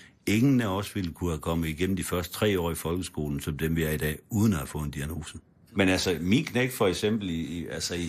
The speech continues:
i, i femte klasse, der, der lavede han klassikeren, den enhver rask dreng skal gøre, altså kravle op og kigge ind til pigerne, når, når de er i bad, ikke? I skolen.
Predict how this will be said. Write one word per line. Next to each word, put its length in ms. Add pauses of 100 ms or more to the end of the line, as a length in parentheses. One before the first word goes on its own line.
(120)
i, 300
i 40
femte 340
klasse, 420
der, 480
der 180
lavede 260
han 120
klassikeren, 520
den 280
enhver 320
rask 280
dreng 200
skal 240
gøre, 200
altså 180
kravle 360
op 80
og 80
kigge 220
ind 80
til 80
pigerne, 440
når, 300
når 160
de 100
er 40
i 40
bad, 280
ikke? 160 (400)
I 80
skolen. 400